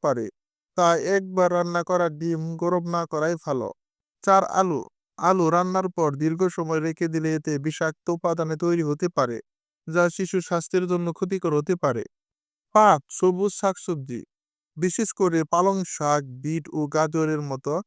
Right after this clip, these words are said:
সবজিতে নাইট্রেট থাকে। পুনরায় গরম করলে নাইট্রেট বিষাক্ত হয়ে যায়, যা শিশুর জন্য বিপজ্জনক হতে পারে। তাই শিশুকে সবসময় টাটকা ও স্বাস্থ্যকর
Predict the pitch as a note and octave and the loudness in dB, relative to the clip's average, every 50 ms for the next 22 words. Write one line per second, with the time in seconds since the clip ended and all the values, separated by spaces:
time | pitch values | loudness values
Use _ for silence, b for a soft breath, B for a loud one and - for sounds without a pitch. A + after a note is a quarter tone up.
0 | _ _ _ _ _ - - - G3 F#3 E3+ D#3 E3 E3 D3+ E3 D#3+ D3+ D3+ E3+ | _ _ _ _ _ -14 -2 -2 -2 -2 0 -2 -4 -2 0 -2 -2 0 0 0
1 | F3 F3 - - - F#3+ F3+ _ - F3 C#3+ - - A#2 A2 G#2 - _ _ _ | 0 0 -2 -2 -4 -4 -4 _ -4 -4 -4 -4 -4 -8 -8 -8 -10 _ _ _
2 | _ _ _ _ _ - F#3 F#3+ G3 G3 G3 G3+ G3 F#3 G3 F#3+ G3+ G3+ G3 F#3 | _ _ _ _ _ -2 0 2 4 6 6 6 4 4 4 4 4 2 0 2
3 | - F#3 F3 E3+ E3+ E3 D#3 D#3 E3 E3 E3+ D#3+ - F3 D#3+ D3 D#3 E3 - - | 2 2 2 4 2 0 0 0 0 0 0 0 -2 -4 -4 -2 -4 -4 -2 0
4 | F#3 F3 - - - F3+ E3+ E3 E3+ F3 E3 C#3 C#3 C3 B2+ B2+ B2+ C3+ D3 D3 | -2 -2 -2 -2 -4 -2 0 2 0 0 0 -2 -2 0 0 0 0 0 -2 -2
5 | C#3+ - - E3 - F#3 E3+ E3+ E3+ E3+ E3 E3 E3 D#3+ F3 F3+ F3 F3+ E3+ E3+ | -2 -4 -10 -10 -6 -6 -6 -6 -6 -6 -6 -6 -6 -6 -6 -4 -4 -4 -4 -4
6 | F3+ E3+ E3+ E3 - D#3 D3+ - F#3 F3+ - D3 A#2+ A2+ A2 G2 - _ _ _ | -6 -6 -6 -4 -4 -6 -4 -4 -4 -2 0 0 0 0 -4 -8 -10 _ _ _
7 | _ _ _ _ _ _ _ _ _ _ _ _ _ _ _ _ - F#3 F3+ E3+ | _ _ _ _ _ _ _ _ _ _ _ _ _ _ _ _ 4 4 6 6
8 | D#3+ D#3 - - G3 - A3+ G#3 F#3+ - A#3 A3 - - G3+ - - - G3+ G3 | 4 2 0 -4 -4 -2 -2 -2 0 0 -2 0 0 -2 -4 -4 -2 -4 -2 -2
9 | G3 F#3+ - G#3 G3+ G3+ _ _ - G3+ E3 D3 F3 F3 - - F3 F3 - F#3 | -2 0 2 2 2 2 _ _ -2 0 0 0 0 -2 -2 -2 -4 -4 -4 -6
10 | F3 F3+ | -6 -6